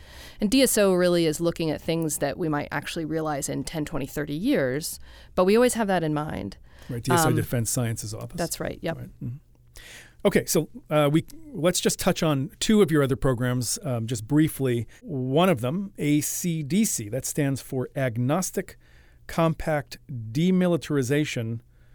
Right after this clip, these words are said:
Speaker 2: of Chemical Agents, and that just sounds like a great idea.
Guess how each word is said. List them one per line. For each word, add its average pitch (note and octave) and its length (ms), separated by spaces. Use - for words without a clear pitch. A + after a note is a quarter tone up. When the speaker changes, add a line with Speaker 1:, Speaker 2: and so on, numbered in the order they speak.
Speaker 2:
of A2+ 140
Chemical D3+ 400
Agents, B2 380
and B2+ 140
that B2 120
just - 320
sounds C#3 580
like B2+ 140
a C3 60
great C3 220
idea. C3 300